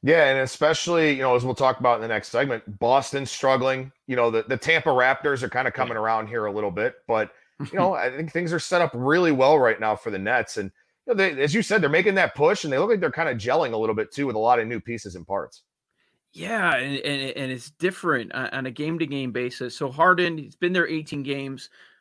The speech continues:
Speaker 2: Uh, they start seven and five, and then obviously over the last six, they are six and oh. Uh, you mentioned the Raptors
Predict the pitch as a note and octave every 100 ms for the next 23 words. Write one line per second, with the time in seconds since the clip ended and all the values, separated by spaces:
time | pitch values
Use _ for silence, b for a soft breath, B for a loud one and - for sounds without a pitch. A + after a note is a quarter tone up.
0 | b _ - B2+ A#2+ A#2 - B2+ - E3+
1 | F#3 - F#3+ E3 D#3+ C#3 - D3+ D3 C#3
2 | C3 C3+ C3 - C#3+ C3+ C3+ C#3 C3+ B2+
3 | A#2+ C3 C3+ - C3+ B2+ - - C3 C3
4 | B2+ A#2 - - D#3+ - C3+ B2+ B2+ A#2+
5 | B B - A#2 B2+ D#3 D#3+ E3+ C#3+ C#3+
6 | D3 D3 D#3